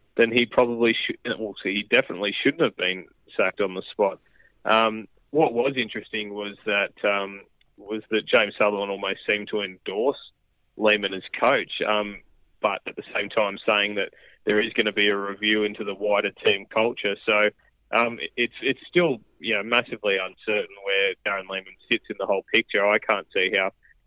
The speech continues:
he can survive this, uh, if they're serious about doing a review into, into the team performance. So, look, the, the review, I guess, is one of the next facets that needs to come. And, uh, you know, they'll take their time with that. The Australian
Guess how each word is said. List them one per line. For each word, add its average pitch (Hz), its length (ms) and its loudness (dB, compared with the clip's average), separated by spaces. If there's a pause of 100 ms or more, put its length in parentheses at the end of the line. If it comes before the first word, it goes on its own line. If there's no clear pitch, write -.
he 113 100 4
can 104 240 -2
survive 104 460 4
this, 101 200 2 (140)
uh, 101 220 0
if 101 180 0
they're 98 240 0 (220)
serious 107 340 2
about 101 280 -6
doing 101 280 0
a 95 80 -12
review 101 460 2
into, 101 400 0 (580)
into 127 260 2
the 107 120 2
team 110 320 2
performance. 107 600 2 (100)
So, 117 120 6
look, 123 300 2
the, 131 160 4
the 135 100 6
review, 139 560 4
I 113 60 4
guess, 117 300 0
is 113 120 -6
one 113 160 -2
of 107 80 -2
the 101 60 -4
next 110 240 -14 (400)
facets 131 400 -4
that - 120 -6
needs 113 260 -2
to - 60 -12
come. 127 380 0 (480)
And, 113 340 2
uh, 113 300 4 (160)
you 131 160 -4
know, 113 100 0
they'll 143 160 2
take 120 280 -2
their 104 120 0
time 113 340 -2
with 113 160 -4
that. 117 220 2
The 117 120 -2
Australian 117 360 0